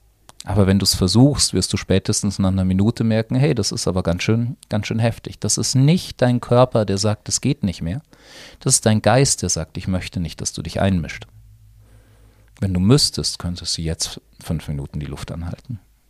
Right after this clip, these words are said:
Der Weltrekord im Luftanhalten liegt mittlerweile weit über zwanzig Minuten. Ähm,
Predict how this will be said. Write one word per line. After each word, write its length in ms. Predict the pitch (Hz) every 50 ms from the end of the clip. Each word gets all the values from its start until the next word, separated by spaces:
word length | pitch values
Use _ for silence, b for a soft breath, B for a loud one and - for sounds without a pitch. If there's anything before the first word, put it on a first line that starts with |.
| _ -
Der 100 | 82 -
Weltrekord 600 | 85 90 - - 107 95 - - 87 85 - 90
im 100 | 87 87
Luftanhalten 680 | 92 90 - - 98 92 87 92 85 85 - - 92
liegt 220 | 87 - - -
mittlerweile 480 | 98 - - 87 82 82 82 82 82 80
weit 280 | 76 90 92 101 -
über 200 | - 87 87 82
zwanzig 420 | - - 82 82 85 - 85 - -
Minuten. 400 | 85 87 90 98 - - 120 - B B B B B B B B B B B B B B B B B B B _ _ -
Ähm, 500 | 117 113 107 110 113 110 107 110 110